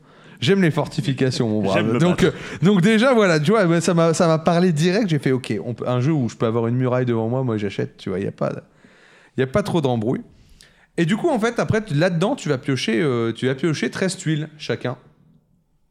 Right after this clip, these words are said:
Speaker 1: Tu veux, ce qui vont composer ta main. Et en fait, le but, c'est, euh,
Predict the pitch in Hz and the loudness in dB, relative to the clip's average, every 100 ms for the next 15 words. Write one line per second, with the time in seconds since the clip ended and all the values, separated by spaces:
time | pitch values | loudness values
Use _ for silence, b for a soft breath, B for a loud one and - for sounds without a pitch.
0 | _ _ _ _ b b b b b - | _ _ _ _ b b b b b -6
1 | 147 139 135 175 170 175 151 170 175 214 | -2 -2 -2 -2 -2 -2 -2 -2 -2 -2
2 | 139 131 196 - b b b b 151 160 | -2 -4 -6 -10 b b b b -2 0
3 | 302 - 160 170 269 - - - 190 196 | -2 0 -2 -2 -4 -8 -8 -4 -4 -2
4 | 131 123 120 117 117 113 | -2 -2 -2 -2 -4 -6